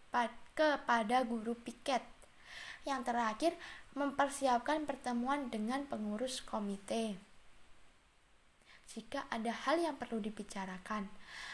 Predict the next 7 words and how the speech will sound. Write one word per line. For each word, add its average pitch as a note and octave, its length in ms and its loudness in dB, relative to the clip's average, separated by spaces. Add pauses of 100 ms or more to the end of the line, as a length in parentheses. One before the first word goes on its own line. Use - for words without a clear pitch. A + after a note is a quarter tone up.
(160)
Yang C#4 140 4 (100)
ketujuh, A#3+ 500 0 (300)
melakukan C4+ 560 4 (160)
home C4 240 -2
vis-, - 480 -2 (480)
home B3+ 160 -2
visit C4 440 -6